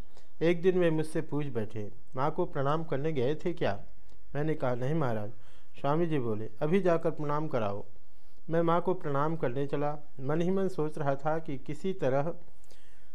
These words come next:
झट से प्रणाम करके चला आऊँगा।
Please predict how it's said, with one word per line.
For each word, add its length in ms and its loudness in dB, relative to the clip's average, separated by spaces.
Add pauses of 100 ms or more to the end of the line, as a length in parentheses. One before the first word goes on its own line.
(240)
झट 240 2
से 340 0 (260)
प्रणाम 340 2
करके 320 0
चला 260 2
आऊँगा। 540 0